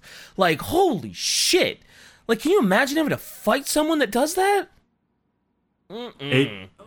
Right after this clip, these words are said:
Speaker 2: uh, yeah, the person who takes pain and they're just like, "Mm, meditation."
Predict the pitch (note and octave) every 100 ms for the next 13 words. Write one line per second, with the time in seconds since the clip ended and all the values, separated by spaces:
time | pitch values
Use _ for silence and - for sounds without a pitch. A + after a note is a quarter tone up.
0 | - F3 D#3+ D#3+ A#2+ A#2+ A#2+ E3+ - C3+
1 | D3+ C3+ - - B2+ C#3+ C3+ A#2+ A#2 C3+
2 | D3 - A3+ A#3+ B2+ G#2 D3+ D#3+ - G3
3 | F#3+ B2+ E2+ G2